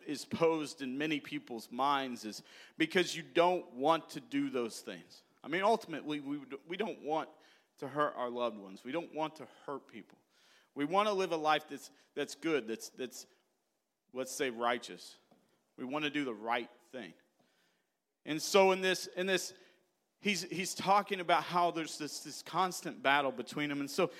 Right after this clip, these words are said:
you know, when you look at what was taking place during Paul's time, we have to understand that the law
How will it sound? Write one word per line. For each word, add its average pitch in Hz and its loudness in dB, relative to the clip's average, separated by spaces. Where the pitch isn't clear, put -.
you 196 4
know, 220 8
when 208 6
you 190 2
look 254 2
at 220 -2
what 208 6
was 185 -2
taking 202 -2
place 208 2
during 175 2
Paul's 185 2
time, 202 2
we 175 0
have 220 2
to 208 2
understand 190 0
that 175 -4
the 175 0
law 190 6